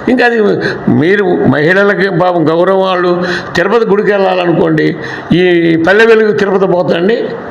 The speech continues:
ఇది న్యాయమా? ఇది ఏమిచ్చారండి? మూడు ఇచ్చేసి పాక్షికంగా చేసిన ఏకాకి చే-, సూపర్ సిక్స్ చేసినట్టు కాదు. అందుకే ప్రజలు మీటింగ్కి వచ్చి తిట్టుకుంటా మధ్యలో లేచి వెళ్ళిపోతున్నారు.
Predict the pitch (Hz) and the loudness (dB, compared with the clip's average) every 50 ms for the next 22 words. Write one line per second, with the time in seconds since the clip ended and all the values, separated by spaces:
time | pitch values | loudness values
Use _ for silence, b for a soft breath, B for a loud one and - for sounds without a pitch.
0 | - - - 165 156 156 156 170 208 226 233 240 233 208 185 180 175 196 233 262 | -6 -2 0 2 2 2 2 2 2 4 4 4 2 0 0 0 0 0 0 0
1 | 277 220 B B B B B B - 180 226 247 240 240 240 247 247 247 247 240 | -2 -6 B B B B B B 0 0 0 0 0 0 0 0 2 2 0 0
2 | 240 247 254 247 240 - 202 214 214 208 214 - 208 240 240 220 190 226 233 208 | 2 2 2 2 2 2 4 4 2 2 2 -2 0 0 0 0 0 0 -2 -2
3 | B B B B B B B - 156 170 202 208 - - 208 220 - 214 214 208 | B B B B B B B -2 0 0 2 0 0 0 -2 0 0 0 0 2
4 | 208 220 202 196 196 196 190 185 185 185 185 185 180 175 - - - 175 170 180 | 0 0 0 2 0 0 0 0 2 2 0 0 0 -2 -2 -2 -2 -2 0 0
5 | 254 240 247 247 - - - - - 180 175 175 165 - 175 180 175 180 185 185 | -2 -2 -2 -6 -10 -10 -12 -4 -2 0 0 0 0 0 -2 0 0 -2 -2 -2
6 | 180 165 165 - - 151 160 139 131 151 156 165 - - 117 117 131 127 135 156 | -4 -2 -2 -2 0 0 0 0 0 -2 -2 -4 -4 -2 -2 -2 -2 0 2 2
7 | 175 165 135 113 B B B B B B B - 139 180 196 202 202 202 196 196 | 2 2 0 -2 B B B B B B B -6 -4 -2 0 0 0 2 0 2
8 | 196 226 233 214 190 175 170 190 202 202 185 170 175 190 175 180 190 190 180 156 | 0 0 0 0 -2 0 0 0 0 0 2 0 0 0 0 0 0 0 2 0
9 | 170 165 - 214 233 - 120 190 165 - 190 156 165 165 160 175 220 220 196 165 | 0 0 0 -2 -2 -2 -2 -2 0 0 0 0 0 0 0 0 0 0 -2 -2
10 | 156 - 160 165 165 180 196 190 170 165 160 165 165 156 156 - 156 143 131 143 | -2 -2 0 0 0 0 0 0 0 0 0 0 0 0 0 -2 -2 -2 -2 -2
11 | 139 135 127 127 131 151 160 160 143 123 107 - - | -2 -2 -2 0 0 2 2 2 2 0 -2 -4 -6